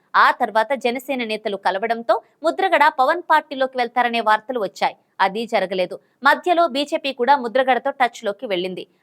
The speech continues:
ఆ విషయము ఎటూ తేలలేదు. అటు తిరిగి ఇటు తిరిగి చివరకు వైసీపీలోకి వెళ్లేందుకు ముద్రగడ సిద్ధమైనట్లు తెలుస్తోంది. ఇప్పుడు ఆయన కుమారుడు చెల్లారావు భవిష్యత్తు కోసం పిఠాపురం సీటుపై సంప్రదింపులు చేస్తున్నారు.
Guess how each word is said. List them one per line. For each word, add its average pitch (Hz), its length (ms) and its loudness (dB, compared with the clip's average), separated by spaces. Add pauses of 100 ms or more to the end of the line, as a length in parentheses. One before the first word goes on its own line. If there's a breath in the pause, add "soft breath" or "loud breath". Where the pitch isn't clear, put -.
ఆ 254 160 6
విషయము 302 440 -2
ఎటూ 226 280 -4
తేలలేదు. 180 540 -2 (240)
అటు 233 200 2
తిరిగి 233 320 -2
ఇటు 180 240 -4
తిరిగి 254 420 -2 (260 soft breath)
చివరకు 349 320 2
వైసీపీలోకి 269 600 0
వెళ్లేందుకు 226 440 -4
ముద్రగడ 247 420 -2
సిద్ధమైనట్లు 233 680 -6
తెలుస్తోంది. 185 640 -8 (260)
ఇప్పుడు 285 240 0
ఆయన 240 300 2
కుమారుడు 262 520 2 (160)
చెల్లారావు 247 400 2
భవిష్యత్తు 226 520 -8
కోసం 233 360 -4 (240)
పిఠాపురం 302 480 2
సీటుపై 269 380 -6
సంప్రదింపులు 247 680 -6 (120)
చేస్తున్నారు. 190 500 -2